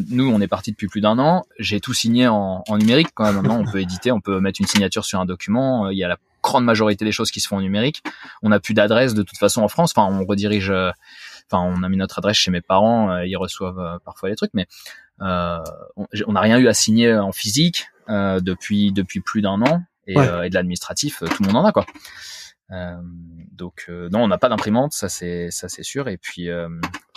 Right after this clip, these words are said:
Speaker 1: et puis j'ai pas de, de,
Speaker 2: Ouais.
Speaker 1: j'ai pas de, euh, d'écran, d'écran séparé non plus. Je, je me balade pas avec un deuxième écran. Euh, même si maintenant ils font des écrans qui sont super portables et super simples, et, euh, un, un,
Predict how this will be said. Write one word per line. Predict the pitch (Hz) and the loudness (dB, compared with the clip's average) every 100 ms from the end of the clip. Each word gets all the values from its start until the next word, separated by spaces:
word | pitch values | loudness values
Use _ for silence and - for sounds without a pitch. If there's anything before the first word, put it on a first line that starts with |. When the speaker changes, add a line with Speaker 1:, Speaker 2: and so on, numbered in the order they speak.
| - - | -10 -4
Speaker 1:
et | 101 | -4
puis | 107 | 0
j'ai | 107 | 2
pas | 131 | 4
de, | 117 110 107 | 4 4 4
de, | 107 107 | 2 2
Speaker 2:
Ouais. | |
Speaker 1:
j'ai | 101 101 | -2 -4
pas | - 107 | -2 -2
de, | 101 95 92 92 95 95 _ - - | -2 -6 -8 -10 -12 -18 _ -20 -10
euh, | 87 101 | -10 -2
d'écran, | 104 107 - 123 117 | -2 -2 -2 -2 0
d'écran | 120 117 127 | 0 0 0
séparé | 120 117 113 120 | 0 0 2 2
non | 131 | 0
plus. | 135 | 0
Je, | 110 104 | -2 -2
je | 98 | -2
me | 101 104 | 0 2
balade | 127 98 117 | 2 2 0
pas | 110 | 0
avec | 101 98 | -4 -4
un | |
deuxième | 98 98 98 | -4 -2 -4
écran. | 95 120 127 - - - - - - | -2 -4 -4 -12 -18 -18 -20 -20 -10
Euh, | 92 90 87 87 87 85 | -6 -6 -8 -10 -12 -4
même | 107 110 | 0 2
si | - | 2
maintenant | 113 120 | 4 4
ils | 123 | 2
font | - | 2
des | 101 92 | 0 0
écrans | 95 117 | -6 -6
qui | - | -8
sont | 90 | -8
super | - 98 98 | -8 -6 -6
portables | - - 107 107 98 | -6 -4 -2 -2 -4
et | 90 | -6
super | - - 87 | -8 -10 -8
simples, | - 139 98 92 | -4 -6 -6 -6
et, | 92 | -6
euh, | 85 - | -6 -6
un, | 101 - | -10 -12
un, | 90 | -14